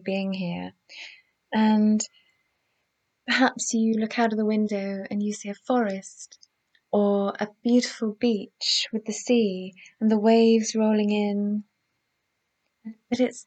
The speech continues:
in a gentle softness. Perhaps you can just about hear them.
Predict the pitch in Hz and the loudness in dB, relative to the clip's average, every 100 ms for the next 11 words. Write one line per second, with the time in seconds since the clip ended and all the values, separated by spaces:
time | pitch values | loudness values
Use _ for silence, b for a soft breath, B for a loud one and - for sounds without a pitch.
0 | - 226 226 - 240 262 254 247 233 220 | -6 -2 -2 0 2 2 2 0 -4 -6
1 | - 220 - 214 208 - 233 247 262 - | -6 -6 -4 -4 -4 -6 -6 -4 -6 -8
2 | 269 - 254 - - - 269 - - 247 | -14 -8 -8 -8 -10 -8 -8 -12 -8 -4
3 | 226 214 240 226 220 190 185 196 | -4 2 2 2 0 -6 -6 -10